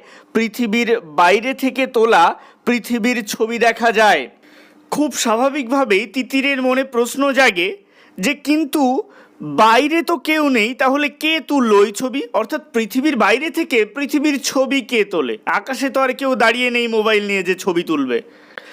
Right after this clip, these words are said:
তার উত্তরও দেখো নিচেই দেওয়া রয়েছে। বিজ্ঞানীরা ক্যামেরা বসানো একটা যন্ত্র পাঠিয়েছেন মহাকাশে,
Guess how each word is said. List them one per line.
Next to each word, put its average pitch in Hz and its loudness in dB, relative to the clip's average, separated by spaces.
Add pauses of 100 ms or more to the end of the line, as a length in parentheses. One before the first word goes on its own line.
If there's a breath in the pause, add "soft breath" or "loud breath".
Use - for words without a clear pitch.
(500 loud breath)
তার 233 4 (100)
উত্তরও 254 0
দেখো 240 2
নিচেই 220 -2
দেওয়া 220 4
রয়েছে। 208 0 (100)
বিজ্ঞানীরা 220 0
ক্যামেরা 240 2
বসানো 269 0
একটা 269 2
যন্ত্র 220 -4
পাঠিয়েছেন 240 -2
মহাকাশে, 233 0